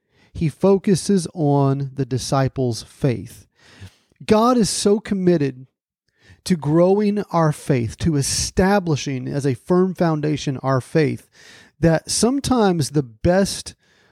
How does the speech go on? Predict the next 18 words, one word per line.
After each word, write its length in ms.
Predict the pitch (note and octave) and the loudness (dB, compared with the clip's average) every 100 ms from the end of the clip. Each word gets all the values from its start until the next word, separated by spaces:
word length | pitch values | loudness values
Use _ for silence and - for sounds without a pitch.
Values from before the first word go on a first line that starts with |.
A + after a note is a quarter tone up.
| _ | _
places 460 | - F3 E3+ - D#3 | 0 2 4 2 -2
for 200 | - D3 | 0 0
us 160 | D3 | 0
to 140 | - C#3+ | -2 -6
really 460 | B2+ C#3+ G3+ G3 | -2 2 2 2
know 340 | F3 D3 C#3+ D#3+ | 2 2 4 4
what 240 | D3+ C#3+ | 2 2
our 140 | C#3 B2+ | 2 0
faith 520 | - C#3+ D3+ C#3 - _ - | -2 0 0 -2 -12 _ -2
is 200 | C#3 A#2+ | 0 0
in 320 | C#3 C3+ D#3+ | 0 2 2
and, 240 | C#3 B2+ - | 0 -4 -4
and 140 | C3+ | -4
how 360 | A#2 A#2 D3 C#3+ | -2 0 2 2
strong 420 | - - C#3 D3 | -2 -2 0 0
our 120 | C#3 | -2
faith 340 | A#2 D3 C#3+ C#3+ | 0 0 0 0
is, 320 | D3+ F3+ | 2 2